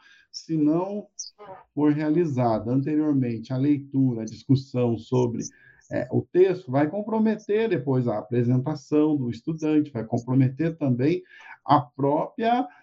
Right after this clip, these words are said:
é, exposição do professor, né? Porque ele vai ter que retomar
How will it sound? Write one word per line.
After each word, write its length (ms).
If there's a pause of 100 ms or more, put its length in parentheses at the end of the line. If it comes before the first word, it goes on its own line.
(140)
é, 300
exposição 540
do 60
professor, 760
né? 180
Porque 200
ele 100
vai 140
ter 160
que 120
retomar 1120